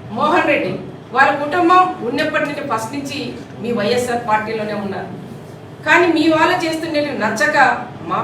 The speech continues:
పార్టీలోకి వచ్చినారు. వచ్చిన తర్వాత మోహన్ రెడ్డి గారిని కూడా ఇంటికి వెళ్ళి కొడవెళ్ళతో నరికి, నరికేశారు, కాళ్ళు చేతులు నిరిగాయి. అందుకని మోహన్ రెడ్డిని కూడా నువ్వు పరామర్శించాలని కూడా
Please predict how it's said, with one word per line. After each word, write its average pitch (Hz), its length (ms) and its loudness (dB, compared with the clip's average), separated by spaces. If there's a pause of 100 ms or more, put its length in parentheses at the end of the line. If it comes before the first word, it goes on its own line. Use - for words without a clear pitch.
పార్టీలోకి 220 520 -4
వచ్చినారు. - 380 -8 (640)
వచ్చిన 285 340 0
తర్వాత 320 240 6 (140)
మోహన్ 311 300 4
రెడ్డి 294 180 0
గారిని 254 240 4
కూడా 247 200 -4
ఇంటికి 392 300 -2
వెళ్ళి 294 180 0 (540)
కొడవెళ్ళతో 302 600 4 (120)
నరికి, 294 300 -2 (100)
నరికేశారు, 240 640 -6 (260)
కాళ్ళు 254 260 2 (120)
చేతులు 226 320 -6
నిరిగాయి. 233 340 -4 (1000)
అందుకని 277 420 0 (520)
మోహన్ 330 340 6
రెడ్డిని 294 280 0
కూడా 254 160 2 (420)
నువ్వు 220 220 -4
పరామర్శించాలని 220 880 -2
కూడా 208 160 -4